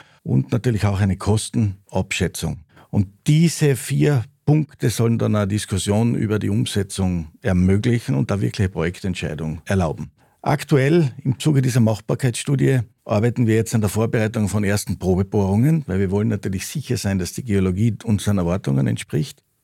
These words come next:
Die erste Serie läuft ab im Jahr zweitausendvierundzwanzig und zweitausendfünfundzwanzig. Also diese Ergebnisse fließen noch in diese Machbarkeitsstudie ein. Und das Endergebnis dieser Machbarkeitsstudie ist wahrscheinlich ein sehr großer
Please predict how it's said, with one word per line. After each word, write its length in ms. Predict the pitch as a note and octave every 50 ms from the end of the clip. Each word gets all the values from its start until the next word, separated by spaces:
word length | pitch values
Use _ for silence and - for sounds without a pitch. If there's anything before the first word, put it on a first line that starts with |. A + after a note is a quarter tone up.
| -
Die 100 | - -
erste 320 | F#2 F#2+ G#2+ A2 - - A2
Serie 400 | - - - G#2+ A2+ A2 A2 G#2
läuft 360 | G2+ G2 F#2+ F#2+ - - -
ab 200 | G#2 - - -
im 100 | G2+ F#2
Jahr 140 | F#2 F#2 F#2
zweitausendvierundzwanzig 1080 | - G#2 F#2 E2+ F#2 E2+ E2+ E2 - - A#2+ A2 F#2+ E2+ - - E2 E2 D#2+ - E2
und 140 | E2+ E2 D2+
zweitausendfünfundzwanzig. 1200 | - D#2+ D2 - D#2+ D#2 D#2+ D#2+ - - C3+ C#3+ C3 - B2 G2+ - - G2 G2+ G2 - G#2 F2
Also 160 | E2+ D#2 F2
diese 300 | E2 F#2+ A2 A2 A2 G2
Ergebnisse 440 | F2 E2 E2+ F2 F#2+ G#2+ F#2 E2+ F#2+
fließen 360 | - - A#2 A2 G2+ G2+ F#2
noch 240 | F2+ F#2 F#2+ - -
in 100 | G#2 G#2
diese 240 | G2 F2 E2+ F2+ E2
Machbarkeitsstudie 1080 | D#2+ D#2+ E2 - - G#2+ - - F#2+ E2+ - - - - G2 F#2+ F2+ F2+ E2+ E2+ E2+ - _ _ _
ein. 400 | - F2+ F#2+ G2+ A#2+ A#2+ F2+ D#2 - _
Und 460 | - A#2+ A2+ A#2 A#2+ A#2 A#2 - - - -
das 460 | - G#2+ G#2 - - - - - - - _ _ _ -
Endergebnis 600 | B2 D#3 F#3+ F#3+ E3+ C3+ A#2+ B2 B2 B2 A2+ F#2
dieser 220 | C3 A2+ G2+ G#2
Machbarkeitsstudie 800 | G2+ G#2 G#2 - - A2+ G#2 - A2 - - - A2 G2 A2 G#2+
ist 180 | A2 G2+ - -
wahrscheinlich 300 | F2+ - A#2+ A2+ A2 F2+
ein 80 | E2+
sehr 160 | - - G2+
großer 500 | E2+ - E2+ F#2+ G2 - - G2 F#2 E2